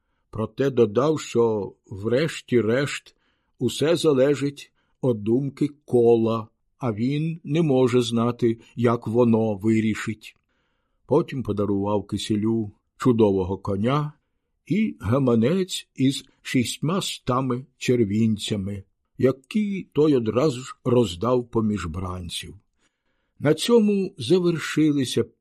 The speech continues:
переяславські переговори. Вони підігріли самовпевненість козаків і глибоко поранили гордість поляків. Хмельницький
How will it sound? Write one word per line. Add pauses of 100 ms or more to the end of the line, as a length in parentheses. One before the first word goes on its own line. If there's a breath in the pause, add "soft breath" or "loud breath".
переяславські
переговори. (840)
Вони (200)
підігріли
самовпевненість (140)
козаків (840 soft breath)
і
глибоко (200)
поранили
гордість
поляків. (1000)
Хмельницький